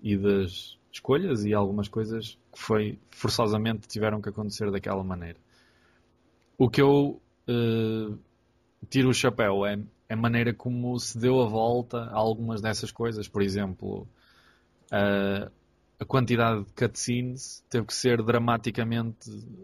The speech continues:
reduzida de-, precisamente por causa da limitação de, de espaço e de,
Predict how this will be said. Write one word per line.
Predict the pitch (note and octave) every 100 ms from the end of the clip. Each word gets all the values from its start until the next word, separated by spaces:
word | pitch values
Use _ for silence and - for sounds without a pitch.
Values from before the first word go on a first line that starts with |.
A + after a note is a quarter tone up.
| -
reduzida | A2 A2+ A#2 G#2+ A#2 A#2 A#2 A#2+ C#3+ -
de-, | A2+ A#2+ - _ _
precisamente | - - A#2 A#2+ A#2+
por | -
causa | B2+ A#2
da | B2
limitação | B2 B2 B2 A#2 A2+ - B2 B2+
de, | B2 B2+ B2 A#2+
de | A#2
espaço | - B2 C#3+ -
e | A2
de, | G2+ G#2 G2 G2